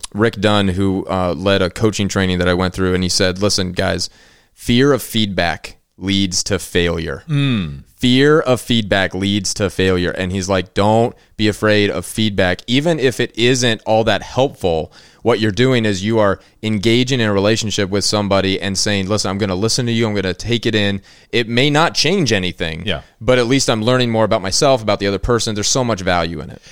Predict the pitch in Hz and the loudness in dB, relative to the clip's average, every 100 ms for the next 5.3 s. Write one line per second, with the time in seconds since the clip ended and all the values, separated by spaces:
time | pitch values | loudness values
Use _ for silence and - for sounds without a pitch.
0 | - 185 - - 226 - 78 - 135 175 | -2 -2 0 0 2 2 -2 -2 0 2
1 | 160 135 143 156 143 107 104 135 - 107 | 2 0 -4 -4 0 0 2 2 2 0
2 | 98 95 104 98 110 135 117 104 131 151 | 2 2 -2 -2 -2 0 0 0 0 0
3 | 143 123 120 120 123 127 139 139 - 135 | 0 0 0 0 -2 -2 0 0 0 -2
4 | 110 123 131 107 117 127 127 123 120 113 | -2 -2 -2 0 0 2 0 -2 -2 -2
5 | - 131 131 | 0 0 -2